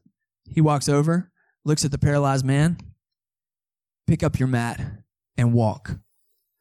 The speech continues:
Man, Jesus is bad. Man, I love Jesus. I love that he can do that.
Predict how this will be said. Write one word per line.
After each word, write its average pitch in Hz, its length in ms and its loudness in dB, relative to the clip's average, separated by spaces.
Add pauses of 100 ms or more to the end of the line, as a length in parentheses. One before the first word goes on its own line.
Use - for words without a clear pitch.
(460)
Man, 131 260 2
Jesus 165 380 4
is - 200 -6
bad. 139 920 -2 (160)
Man, 277 220 2
I 180 60 2
love 247 340 0
Jesus. 139 600 2 (280)
I 262 120 -2
love 302 180 -2
that 262 120 0
he 254 120 4
can 233 180 -2
do 220 200 6
that. 156 280 0